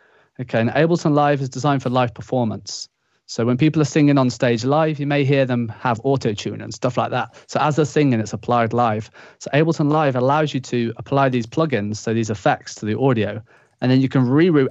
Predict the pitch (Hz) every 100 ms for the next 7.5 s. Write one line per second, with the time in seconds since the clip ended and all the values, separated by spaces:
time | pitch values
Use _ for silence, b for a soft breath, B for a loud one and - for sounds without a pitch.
0 | - 160 175 - 127 123 117 113 113 101
1 | 101 104 117 107 123 104 110 - - _
2 | b b b - - 113 110 - - 123
3 | 135 143 143 120 123 113 110 107 107 101
4 | 98 123 117 - 135 151 160 156 135 135
5 | 123 127 175 160 151 147 135 113 110 113
6 | 110 _ _ _ - 151 - 143 143 143
7 | 131 123 110 117 110